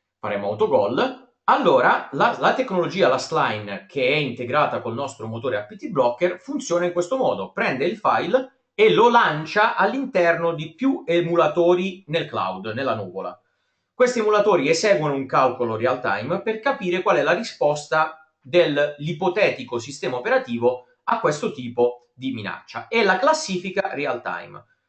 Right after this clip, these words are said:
in modo tale che non solo la classifica, ma condivide il risultato della classificazione con tutte le altre potenziali macchine che, eh, faranno questo tipo di scansione. In questo modo si ha, eh, accesso da A P T Blocker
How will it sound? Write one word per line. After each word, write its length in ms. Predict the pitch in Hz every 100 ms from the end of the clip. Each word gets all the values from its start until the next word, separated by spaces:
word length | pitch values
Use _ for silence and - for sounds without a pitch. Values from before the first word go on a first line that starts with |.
| _
in 140 | 135 147
modo 240 | 208 294
tale 340 | 180 170 214
che 300 | 214 165 127 135
non 200 | 139 147
solo 280 | - -
la 120 | 135 117
classifica, 640 | 113 - 110 107 143 196
ma 240 | 170 175
condivide 540 | - 254 220 226 247 160
il 60 |
risultato 440 | 131 127 127 208 147
della 180 | 127 127
classificazione 800 | 131 - 175 254 262 - 127 139
con 220 | 220 220
tutte 300 | 254 - 185
le 100 | 180
altre 300 | 139 135 -
potenziali 480 | 185 185 - 127 -
macchine 580 | 113 110 - 113 113 _ _ _ _ -
che, 320 | 180 - -
eh, 560 | 135 131 127 127 123 -
faranno 480 | 190 151 123 127
questo 280 | 131 127 139
tipo 240 | 123 117 117
di 100 | 110
scansione. 640 | - 101 - - - _ _ _
In 140 | 156
questo 300 | 156 247 247 220
modo 300 | 147 135 185
si 160 | -
ha, 340 | 180 120 - -
eh, 520 | 147 147 - 165 147
accesso 920 | 135 160 156 - 120 - - 139 - -
da 340 | 131 165 -
A 200 | 139 127
P 100 | 117
T 140 | 117 113
Blocker 500 | 107 87 - 175